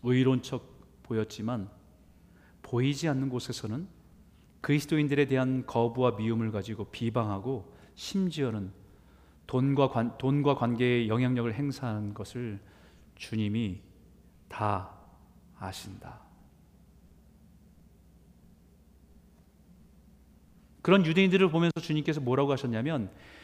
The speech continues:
"내가 자칭 유대인이라 하는 자들의 비방도 알거니와 실상은 유대인이 아니요 사탄의 회당이라."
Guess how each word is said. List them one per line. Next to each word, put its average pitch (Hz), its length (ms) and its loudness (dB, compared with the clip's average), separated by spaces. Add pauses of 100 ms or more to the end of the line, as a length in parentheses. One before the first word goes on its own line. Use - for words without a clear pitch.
(280)
"내가 156 340 10
자칭 - 840 4 (460)
유대인이라 151 540 6
하는 139 240 2
자들의 120 380 -2
비방도 110 640 -2
알거니와 95 760 -6 (800)
실상은 143 1000 0 (680)
유대인이 117 520 0
아니요 95 420 -4 (360)
사탄의 - 640 -10
회당이라." - 580 -14